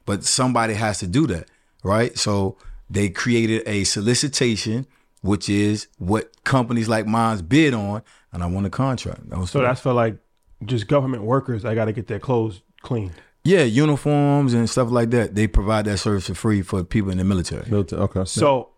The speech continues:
Speaker 2: all right. So a few things. So how are you, like, so you just going on a database and just seeing randomly, "Okay, I need this."
Speaker 1: Yeah.
Speaker 2: And then you find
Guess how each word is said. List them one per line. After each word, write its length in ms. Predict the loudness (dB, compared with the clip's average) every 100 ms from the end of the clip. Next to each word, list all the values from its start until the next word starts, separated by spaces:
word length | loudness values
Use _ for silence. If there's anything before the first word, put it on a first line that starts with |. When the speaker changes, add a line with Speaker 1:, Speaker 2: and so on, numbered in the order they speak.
| _
Speaker 2:
all 100 | 0
right. 280 | 2 0 -2
So 220 | 0 2
a 40 | 2
few 200 | 0 0
things. 360 | 0 -2 -4 -12 -20 -20 _
So 460 | -2 2 2 2 -4 _ _ _ _ _ _ -10
how 340 | -2 2 2 2
are 60 |
you, 320 | 0 0 0 -2
like, 160 | -2 0
so 100 | 0
you 100 | 2
just 160 | 0
going 200 | 2 2
on 60 | 2
a 20 |
database 420 | 2 2 4 2 0
and 80 |
just 240 | 0 0 2
seeing 460 | 2 4 2 -2 -8 _ _
randomly, 840 | -2 2 4 4 2 2 0 -2 -2
"Okay, 300 | -2 0 2
I 20 |
need 240 | 4 2 2
this." 340 | 2 0 -4 -4
Speaker 1:
Yeah. 220 | 0 2
Speaker 2:
And 100 | 2
then 220 | 4 2 4
you 160 | 0
find 600 | 2 2 4 2 0 -6